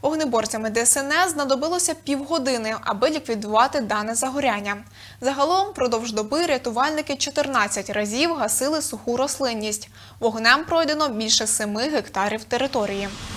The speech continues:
Обіцяли прибуток, але все пішло не за планом. Тридцятидев'ятирічна жителька Олевської громади звернулась до поліції з заявою про ошуканство.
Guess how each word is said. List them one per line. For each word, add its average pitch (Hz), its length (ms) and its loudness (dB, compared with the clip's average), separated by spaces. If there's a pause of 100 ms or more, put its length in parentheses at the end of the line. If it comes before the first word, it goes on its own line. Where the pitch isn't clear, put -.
(540)
Обіцяли 247 500 6
прибуток, 277 720 4
але 247 160 8
все 285 240 4
пішло 277 360 2
не 262 120 2
за 262 120 4
планом. 220 540 0 (240)
Тридцятидев'ятирічна 220 1080 2
жителька 214 460 0
Олевської 226 540 2
громади 254 580 4
звернулась 285 500 2
до 269 140 2
поліції 294 680 2
з - 20 0
заявою 240 600 6
про 226 300 -2
ошуканство. 208 800 0